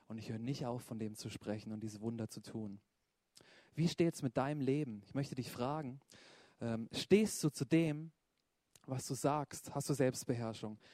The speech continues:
Wie stark ist denn eigentlich dein Charakter? Ein Charakter, ähm, ist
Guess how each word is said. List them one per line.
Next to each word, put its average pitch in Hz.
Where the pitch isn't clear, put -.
Wie 151
stark 160
ist -
denn 180
eigentlich 135
dein 120
Charakter? 117
Ein 127
Charakter, 165
ähm, 131
ist -